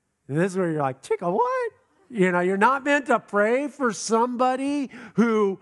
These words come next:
who, uh, is engaged in a, in a sin that leads to spiritual death. Now, this is, this is hard, right? Maybe not for all of you, but for, I would say, most of us, this is outside of our normal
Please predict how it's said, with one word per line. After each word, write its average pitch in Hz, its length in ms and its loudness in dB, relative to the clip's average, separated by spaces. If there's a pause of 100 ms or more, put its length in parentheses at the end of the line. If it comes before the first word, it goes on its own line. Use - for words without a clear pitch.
(260)
who, 226 420 0
uh, 170 560 0 (560)
is 196 480 0
engaged 190 600 -2
in 202 140 2
a, 185 160 0
in 220 340 -2
a 175 720 -2
sin 233 720 -2 (300)
that 185 440 0
leads 214 440 -2
to 214 100 -6
spiritual 214 600 -2
death. 185 440 -2 (520)
Now, 247 100 4
this 294 180 -4
is, 254 160 -10
this 226 220 -4
is 226 120 -8
hard, 233 500 -2
right? 208 380 0 (180)
Maybe 233 280 2
not - 400 0
for 196 160 -2
all 247 240 2
of 175 100 -6
you, 214 140 -4
but 226 180 0
for, 240 360 0 (200)
I 233 160 0
would 247 140 -2
say, 240 160 -2
most 220 380 0
of 165 180 0
us, 160 340 -2 (300)
this 226 180 -2
is 226 120 -4
outside 214 640 2
of 190 120 -2
our 180 120 0
normal 180 640 0